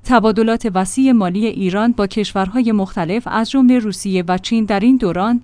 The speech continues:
نشان می‌دهد که وجود ایران در لیست سیاه اف ای تی اف منجر به قطع همکاری‌های مالی و بانکی با کشورهای دیگر نشده است. بدون برجام و بدون اف ای تی اف.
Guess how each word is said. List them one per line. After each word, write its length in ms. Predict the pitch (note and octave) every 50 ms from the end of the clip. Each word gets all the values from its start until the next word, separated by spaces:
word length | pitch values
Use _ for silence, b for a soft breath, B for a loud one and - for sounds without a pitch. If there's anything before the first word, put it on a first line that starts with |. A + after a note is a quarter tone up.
| - -
نشان 380 | G#3 A3 A#3 - - C4+ C4+ C4
می‌دهد 560 | A#3+ G#3+ F3+ F3+ F#3 F#3+ F#3+ G#3+ G#3 G#3+ -
که 140 | - A3+ G3+
وجود 360 | F3 G3+ G#3 G3 B3+ B3+ C4
ایران 400 | B3 - G3+ F#3+ F#3 F#3+ F#3 F#3
در 180 | F3+ G#3 G#3
لیست 320 | F#3+ F#3 A3+ A#3+ - - B3+
سیاه 340 | A#3+ - - A3 G3 F#3 F#3
اف 240 | G3+ - F3 - -
ای 100 | F3 D#3+
تی 280 | E3 - - F#3 E3 E3
اف 60 | E3+ - - - - -
منجر 360 | G3+ G3+ G3+ F#3+ - A3 G#3
به 160 | G3+ F#3+ G3+ G3
قطع 300 | - G3 G3 F#3+ A3+ A#3
همکاری‌های 840 | A#3 G#3+ A#3 A#3+ A3+ A3 - - A3 G#3 A3 G3 - C#4 C4 B3 A#3
مالی 360 | G#3+ F#3 D#3+ D3+ E3 F#3+ G#3
و 140 | F#3+ F#3+ F3
بانکی 400 | E3 F#3+ F#3 F#3 F#3 - A3+ A3
با 140 | E3+ G3 G3
کشورهای 680 | - G3+ F#3+ - - G3+ G3 F#3 G#3+ C4+ B3 B3 B3
دیگر 380 | B3 G#3+ F#3+ F#3 F#3 F3 E3+
نشده 400 | F3 F3+ E3+ D#3+ - - D3 -
است. 280 | - - - - - b b b b b b -
بدون 340 | C4+ C4+ A3+ C#4+ C#4+ C4+ C4+
برجام 540 | - A#3 G#3+ G3+ F3 - G#3+ G#3 G#3 G3 F3+
و 100 | - G#3+
بدون 300 | G3+ G#3 G3+ F#3 F#3+ F3+
اف 240 | F3+ E3+ F3+ F#3 - -
ای 140 | A3+ A3 G#3
تی 280 | - - G3 E3 D3
اف. 160 | D3 - -